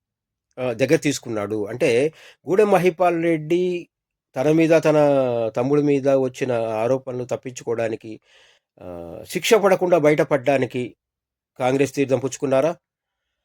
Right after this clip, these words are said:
వాళ్ళ అక్రమ సంపాదనలో మరి అధికార పార్టీకి ఏమన్నా లబ్ధి చేకూరుందా? ఈ విమర్శలు, ఈ మేధావులు అడుగుతున్నారు డైరెక్ట్గా.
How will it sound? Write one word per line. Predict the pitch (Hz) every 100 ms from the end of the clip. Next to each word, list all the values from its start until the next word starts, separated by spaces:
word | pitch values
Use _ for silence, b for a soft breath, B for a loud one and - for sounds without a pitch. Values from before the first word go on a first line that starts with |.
| _ _ _ 107
వాళ్ళ | 127 170 180
అక్రమ | 156 214 208
సంపాదనలో | 202 180 180 175 170 165 180
మరి | 160 143 120 92 _ _ _ _ _
అధికార | 143 156 202
పార్టీకి | 190 170 156 170 160
ఏమన్నా | 147 143 135 107 - _ _ _ _ _ _ _ _ _ -
లబ్ధి | 120 135 165
చేకూరుందా? | 160 151 151 151 160 190 _ _ _ _ _ _ _ _ _
ఈ | 147
విమర్శలు, | 139 113 165 208 - 190 104 - -
ఈ | 90 80
మేధావులు | 104 165 175 175 151 98 - _ _
అడుగుతున్నారు | 123 190 202 196 165
డైరెక్ట్గా. | 117 117 123 123 123